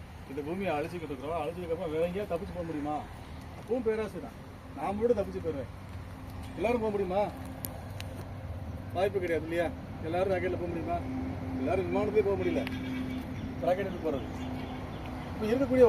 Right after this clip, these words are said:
ஒரே ஒரு பிளானட் வந்து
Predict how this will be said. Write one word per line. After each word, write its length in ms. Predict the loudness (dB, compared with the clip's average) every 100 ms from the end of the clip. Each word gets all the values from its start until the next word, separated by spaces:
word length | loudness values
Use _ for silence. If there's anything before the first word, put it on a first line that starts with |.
| 12
ஒரே 160 | 12 12
ஒரு 140 | 12 10 6 4 0 -4 -6 -6 -6 -6 -6 -6 -6 -6 -6 -6 -6 -6 -6 0
பிளானட் 320 | 6 8 6 2
வந்து 140 | 4